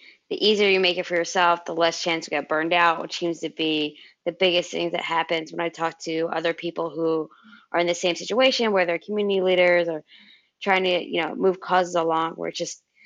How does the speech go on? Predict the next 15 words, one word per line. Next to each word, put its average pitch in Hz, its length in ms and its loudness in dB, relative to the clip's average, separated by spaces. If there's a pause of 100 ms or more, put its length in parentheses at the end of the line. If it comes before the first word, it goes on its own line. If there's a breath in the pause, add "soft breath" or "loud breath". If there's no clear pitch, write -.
(220 loud breath)
takes 196 220 0
so - 260 0
much 185 180 2
of 185 60 0
your 175 100 2
time 170 340 0
and 170 120 -4
gets 175 160 -8
so 175 100 2
frustrating 160 640 -2
that 156 220 -10 (140)
you 160 520 -6 (580)
can 180 120 -2
give 160 200 2
up 165 220 -4